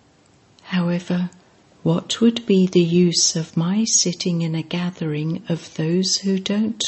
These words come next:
know me? When you give lectures, et cetera,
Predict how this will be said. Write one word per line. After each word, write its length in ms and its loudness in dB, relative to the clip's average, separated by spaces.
know 300 -2
me? 360 -6
When 220 4
you 200 6
give 340 2
lectures, 720 -2
et 220 -4
cetera, 720 -2